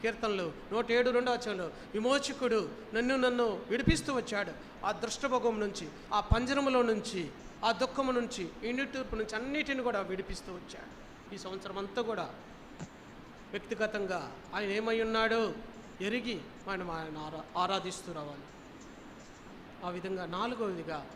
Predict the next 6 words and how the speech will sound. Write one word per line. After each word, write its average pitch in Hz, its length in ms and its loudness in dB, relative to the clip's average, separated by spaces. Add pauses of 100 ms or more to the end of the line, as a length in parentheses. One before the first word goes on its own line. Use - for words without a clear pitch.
(320)
దుఃఖములో 247 600 0
ఉంటిమి. 185 640 -2 (640)
దుఃఖములో 240 480 0
ఉన్నటువంటి 220 500 0
ఆ 175 160 0
పావురము, 208 640 0